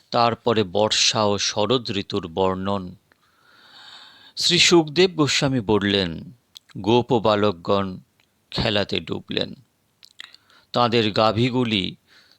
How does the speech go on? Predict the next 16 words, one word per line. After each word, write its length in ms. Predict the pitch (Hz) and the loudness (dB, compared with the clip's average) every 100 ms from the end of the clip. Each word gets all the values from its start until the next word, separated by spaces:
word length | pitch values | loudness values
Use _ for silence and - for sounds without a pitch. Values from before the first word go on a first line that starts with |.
| - | -16
দূর 360 | 101 127 180 170 | -4 2 2 2
বনে 360 | 120 117 113 | 2 2 0
গিয়ে 280 | 95 92 98 | -2 -2 0
বিচরণ 600 | 80 92 - 101 104 95 | 0 -2 -2 0 0 -2
করতে 380 | 87 92 - 101 | -4 -6 -4 -4
লাগল। 460 | 95 98 - 92 - _ _ _ - - _ _ _ - | -2 -4 -6 -10 -10 _ _ _ -20 -20 _ _ _ -6
স্বেচ্ছামতো 720 | - 139 - - 117 104 101 | 0 0 0 0 0 -2 -4
চলতে 420 | 98 110 98 101 | -4 -2 -2 -2
চলতে 680 | 101 101 98 - 110 95 87 - _ - _ | -2 -2 -2 -2 -2 -2 -4 -10 _ -20 _
তারা 280 | - 107 104 | -2 0 0
লোভে 720 | 98 95 101 98 101 107 90 87 _ - _ _ | 0 2 0 0 -4 -2 -2 -6 _ -20 _ _
একটা 280 | 104 - 113 | -8 -4 -4
গহ্বরের 720 | 87 101 98 120 117 117 113 | -2 -2 0 0 0 0 -2
মধ্যে 380 | 95 92 - - | -4 -8 -10 -14
প্রবিষ্ট 600 | - 101 92 113 - - 95 | -8 -6 -4 -4 -6 -8 -16
হল। 120 | - | -16